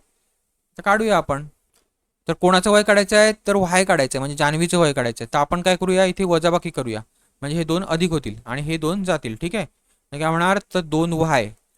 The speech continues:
चौसष्ट वजा तीस किती होणार, तर हे चार आणि हे तीन, म्हणजे वाय बरोबर काय होणार, तर सतरा, म्हणजे तिचं वय काय होणार, तर सतरा. समजलं? चला पुढे.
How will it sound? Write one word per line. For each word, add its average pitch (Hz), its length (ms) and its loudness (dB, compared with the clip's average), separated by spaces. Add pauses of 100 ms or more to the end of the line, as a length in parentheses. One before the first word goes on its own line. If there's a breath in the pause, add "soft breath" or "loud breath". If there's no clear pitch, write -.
(200)
चौसष्ट 151 440 -4
वजा 170 380 2
तीस 185 160 -4
किती 180 200 -6
होणार, 180 340 0 (120)
तर 180 60 -4
हे 180 140 -2
चार 170 280 0
आणि 127 180 -4
हे 175 120 -6 (140)
तीन, 147 180 -6 (420 soft breath)
म्हणजे 143 140 -6
वाय 143 240 0
बरोबर 156 300 -2
काय 165 160 -4
होणार, 170 320 -2 (140)
तर 175 180 -4
सतरा, 113 420 -6 (180)
म्हणजे 143 180 -16
तिचं 156 160 -6
वय 156 180 0
काय 160 160 -2
होणार, 165 340 -2 (600)
तर 151 240 -2
सतरा. - 360 -8 (180)
समजलं? 196 480 -4 (380)
चला 107 180 -4 (500)
पुढे. 120 120 -6